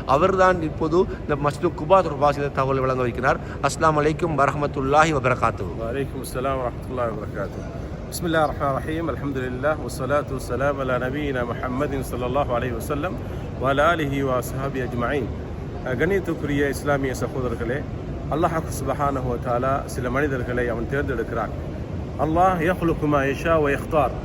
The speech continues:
Speaker 2: அல்லாஹ் குர்ஆனிலே சொல்கிறான், அவன் நாடியவைகளை படிக்கிறான், படைக்கிறான், அவன் நாடியவைகளை அந்த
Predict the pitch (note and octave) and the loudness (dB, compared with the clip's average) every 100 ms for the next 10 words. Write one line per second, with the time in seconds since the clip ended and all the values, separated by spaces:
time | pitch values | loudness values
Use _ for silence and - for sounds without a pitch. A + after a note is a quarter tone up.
0 | - C#3+ D3+ C3+ C#3+ E3 E3+ D3 C#3 C3 | -2 0 2 0 0 2 2 0 -2 -2
1 | C3 B2+ G#2+ C3+ C#3+ C3+ A2+ - - - | 2 2 0 2 2 2 -2 -4 -6 -8
2 | - - - - C3+ E3 G#3+ G3 E3+ D#3 | -8 -8 -6 -4 2 4 4 4 2 2
3 | D3+ C#3 C#3+ D3+ D3+ D3+ D3 C#3+ C#3+ D3 | 0 0 0 0 4 4 4 0 0 0
4 | D3 D3 D3+ D3 - C#3 C#3 C3 C3+ D#3+ | 2 2 2 0 0 0 2 2 2 2
5 | D#3+ D3 B2+ C3 C3 A#2+ B2 | 2 0 -2 -2 -2 -2 -2